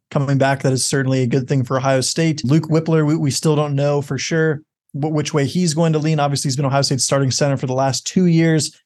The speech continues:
Certainly, if he returns, that would give Ohio State a lot of co-, continuity, on the interior. Matt Jones could also return. Dan, I know you talked to him about, you know, that, that decision on media day, I believe. Josh Fryer and Enoch Vimahi, those are guys that you're looking at as,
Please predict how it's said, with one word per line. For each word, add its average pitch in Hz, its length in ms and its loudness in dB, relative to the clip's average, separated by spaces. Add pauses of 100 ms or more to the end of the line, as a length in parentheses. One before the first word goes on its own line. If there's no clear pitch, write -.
Certainly, 175 340 2
if 165 80 0
he 165 120 2
returns, 156 500 0
that 151 80 2
would 135 100 0
give 135 160 -2
Ohio 135 200 0
State 139 180 -2
a - 20 0
lot 139 160 2
of 127 100 -4
co-, 156 120 -6 (120)
continuity, 147 680 0 (380)
on 139 140 4
the 131 240 2
interior. 151 840 4
Matt 156 280 2
Jones 196 440 2
could 165 160 -2
also 170 300 0
return. 160 540 -2 (260)
Dan, 147 160 2
I 147 60 4
know 151 80 4
you 147 200 2
talked 147 260 -2
to 156 60 0
him 143 340 0 (220)
about, 139 400 2
you 156 140 0
know, 135 100 2
that, 139 240 2
that 143 160 2
decision 143 480 -2
on 127 180 0
media 147 300 0
day, 131 240 2
I 123 80 2
believe. 139 500 -2
Josh 147 360 0
Fryer 151 580 2
and 139 180 0
Enoch 147 340 0
Vimahi, 139 440 2
those 139 200 0
are 139 40 0
guys 135 300 2
that 131 200 -2
you're 135 140 -2
looking 135 280 0
at 131 120 2
as, 123 300 -2